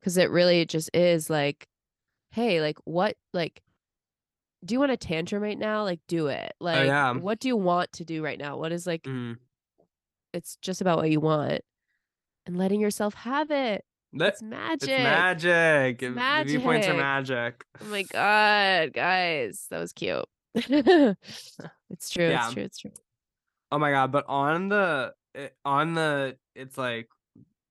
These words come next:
Speaker 2: not fun when somebody's making viewpoints about themselves. Not
Speaker 1: Mm-hmm.
Speaker 2: gonna name any names, but when Becca and I were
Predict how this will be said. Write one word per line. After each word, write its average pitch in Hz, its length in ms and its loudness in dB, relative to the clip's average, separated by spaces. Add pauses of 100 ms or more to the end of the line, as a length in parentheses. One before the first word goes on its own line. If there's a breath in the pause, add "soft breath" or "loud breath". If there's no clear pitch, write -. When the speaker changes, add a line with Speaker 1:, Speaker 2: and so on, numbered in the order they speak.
Speaker 2:
not 123 280 0
fun 127 180 2
when 123 120 -2
somebody's 131 280 -2
making 123 260 -8
viewpoints 120 380 -4
about 123 160 -6
themselves. 120 680 -6 (580 loud breath)
Not 160 180 2
Speaker 1:
Mm-hmm. - 20 2
Speaker 2:
gonna 214 100 2
name 202 160 4
any 196 140 2
names, 143 360 0
but 143 80 -8
when 135 100 -6
Becca 143 200 -4
and 185 80 -6
I 147 300 -2
were 135 200 -10